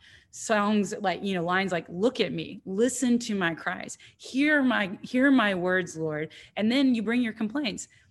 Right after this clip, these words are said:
How long, how, how, you know, one of the things that's so difficult in lament is it often takes place when we're not to the end. You know, we don't have, we're in, you know, some people go through things where an event happened, that event is over, and you're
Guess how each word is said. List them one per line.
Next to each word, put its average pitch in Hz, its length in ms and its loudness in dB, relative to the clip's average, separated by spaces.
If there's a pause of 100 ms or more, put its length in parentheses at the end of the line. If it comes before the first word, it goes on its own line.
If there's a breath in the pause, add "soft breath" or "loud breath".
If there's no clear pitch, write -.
(180 soft breath)
How 233 280 -4
long, 208 640 -4 (300)
how, - 240 -4
how, 262 400 -2 (140)
you 226 100 -4
know, 214 80 -2
one 214 180 -2
of 247 80 0
the 233 60 -8
things 220 180 -2
that's 190 160 -4
so 185 160 -4
difficult 190 540 -4
in 185 100 -4
lament 185 380 -4
is 175 100 -6
it 185 100 -2
often 202 320 -2
takes 190 260 -6
place 170 340 -4 (460 loud breath)
when 202 300 -4
we're 208 100 0
not 202 280 -2
to 214 80 -14
the 190 240 -4
end. 220 400 -8 (160)
You 196 140 -4
know, 196 140 -2
we 202 160 -2
don't 202 300 -2
have, 185 640 -4
we're 185 180 -2
in, 202 300 -4
you 196 140 -6
know, 180 120 -4
some 214 260 -2
people 226 280 -4
go 196 200 -2
through 190 200 -6
things 190 300 -8
where 180 140 0
an 185 140 -4
event 185 320 -2
happened, 202 460 -2
that 170 100 -4
event 180 260 -6
is 180 120 -6
over, 170 320 -2
and 196 100 -2
you're 170 120 -4